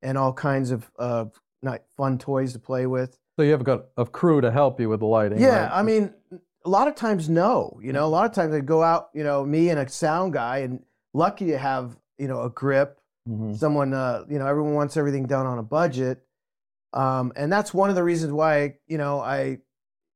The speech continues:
Speaker 1: y-, you know, it's, it's a lot of work. You know, it really is. Setting
Speaker 2: Mm-hmm.
Speaker 1: up lights and then filming something, tearing it all down, and then moving on to another location. That's a lot of work. And so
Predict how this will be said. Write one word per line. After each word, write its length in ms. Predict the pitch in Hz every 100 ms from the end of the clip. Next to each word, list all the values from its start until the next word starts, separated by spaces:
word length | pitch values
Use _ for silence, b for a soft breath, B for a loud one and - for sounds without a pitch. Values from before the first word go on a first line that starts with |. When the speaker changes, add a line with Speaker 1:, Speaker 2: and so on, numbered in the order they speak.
| -
Speaker 1:
y-, 100 | 131
you 100 | 151
know, 160 | 143 135
it's, 180 | 139 127
it's 200 | 139 147
a 40 |
lot 380 | 131 143 160 147
of 60 | 139
work. 400 | 160 185 101 _
You 80 | -
know, 120 | 135 131
it 60 |
really 300 | 131 156 151
is. 220 | 170 139 110 -
Setting 240 | 156 135
Speaker 2:
Mm-hmm. 60 | 143
Speaker 1:
up 120 | 139
lights 440 | 139 151 156 -
and 80 | 143
then 280 | 139 135 135 _ _ _ _ _ _ _ _ _
filming 320 | - 170 160 147
something, 540 | 165 147 151 147 143 _
tearing 280 | 165 160 156
it 40 |
all 200 | 156 151
down, 440 | 139 143 147 147
and 120 | 135 131
then 160 | 139
moving 280 | 139 156 147
on 180 | 143 139
to 80 | 127
another 300 | 127 135 127
location. 500 | 123 117 160 160 127
That's 180 | 147 151
a 40 |
lot 260 | 127 131 123
of 60 |
work. 320 | 127 147 123 135
And 220 | 120 120 _ _ _ _ _ _
so 440 | - 175 160 151